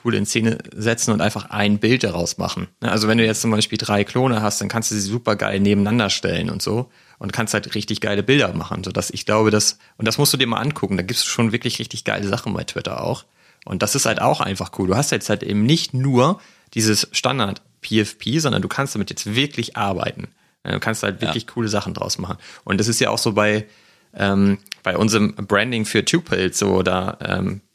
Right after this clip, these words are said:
Speaker 1: wurden denn die Sachen, oder das sieht man ja auch total oft bei irgendwelchen, ähm, Internetportalen und so weiter, wo die Sachen dann einfach weitergezeichnet werden, ne, damit die halt einen Körper haben und so. Und das hast du jetzt ja einfach bei den Klonen. Das ist ja das Geile. Das kannst du jetzt einfach alles benutzen.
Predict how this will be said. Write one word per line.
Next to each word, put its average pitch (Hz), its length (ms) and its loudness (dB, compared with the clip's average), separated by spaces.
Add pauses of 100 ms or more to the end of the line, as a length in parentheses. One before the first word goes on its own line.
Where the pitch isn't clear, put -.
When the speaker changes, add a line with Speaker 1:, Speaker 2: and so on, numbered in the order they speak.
(160)
Speaker 1:
wurden 110 260 4
denn 110 220 4
die 107 80 2
Sachen, 113 300 2
oder 107 180 2
das 107 140 -2
sieht - 160 -4
man 120 100 2
ja 104 80 2
auch 101 80 0
total 107 360 -2
oft - 280 -2 (320)
bei 101 220 0
irgendwelchen, 101 680 0
ähm, 95 220 2
Internetportalen 104 640 0
und 98 80 0
so 101 80 -8
weiter, 98 260 0
wo 101 80 -2
die 104 80 0
Sachen 104 220 -2
dann 101 100 0
einfach 101 280 -4
weitergezeichnet 107 840 0
werden, - 300 -8 (220)
ne, 110 80 -4
damit 104 280 -2
die - 40 2
halt 98 80 2
einen 98 80 -4
Körper 104 400 -2
haben 87 260 2
und - 160 -6
so. - 220 -8 (400)
Und 104 140 0
das - 120 -2
hast 151 220 -2
du 127 60 4
jetzt 90 200 2
ja 82 120 -2
einfach 85 320 -6
bei - 120 -4
den - 140 -10
Klonen. - 300 -8
Das - 160 -2
ist - 80 0
ja 120 80 4
das 104 180 -2
Geile. 117 320 -2
Das - 160 -6
kannst 110 180 -2
du 117 60 4
jetzt 107 140 0
einfach 107 280 -6
alles 104 360 2
benutzen. 113 640 0